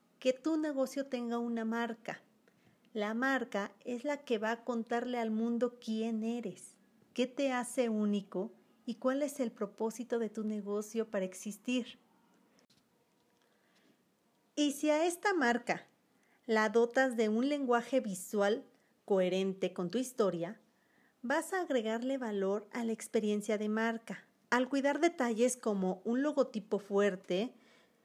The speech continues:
todas las imágenes en redes sociales que cuenten la historia, va a ayudarte a fortalecer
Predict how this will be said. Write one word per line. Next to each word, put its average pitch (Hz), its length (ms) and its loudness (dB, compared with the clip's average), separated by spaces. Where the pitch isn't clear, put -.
todas 330 280 6
las 302 200 2
imágenes 214 560 0
en 202 100 -2
redes 247 280 2
sociales 202 800 -2
que 226 180 2
cuenten 269 580 2
la 214 260 4
historia, 240 840 8
va 311 100 6
a 359 40 2
ayudarte 269 680 0
a 247 80 -4
fortalecer 240 920 -4